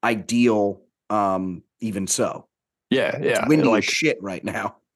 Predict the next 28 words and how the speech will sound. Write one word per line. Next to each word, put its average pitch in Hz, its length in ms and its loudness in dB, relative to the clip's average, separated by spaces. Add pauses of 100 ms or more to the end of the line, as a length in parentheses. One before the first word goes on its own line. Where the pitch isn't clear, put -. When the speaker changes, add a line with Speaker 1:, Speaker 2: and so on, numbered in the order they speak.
(240)
Speaker 2:
Right. 127 300 2
That's, 107 200 0
so 135 300 0
that's 117 220 0
what 113 100 2
I 98 40 2
was 92 100 -4
Speaker 1:
<clears throat> 92 60 -4
Speaker 2:
gonna 78 120 -6
say 117 360 -2
is, 92 240 -4
like, 98 240 -6
I 107 80 -2
mean, 95 420 -2
from 120 220 -2
what 120 140 0
I've 101 180 -2
heard 107 420 -4
and 85 180 -8
seen, 101 520 -4
like, 95 180 -6
the, 92 360 -6
the 101 120 -8
course 113 400 -2
itself - 520 -4
looks - 280 -8
pretty - 320 -4
meh. 82 260 -2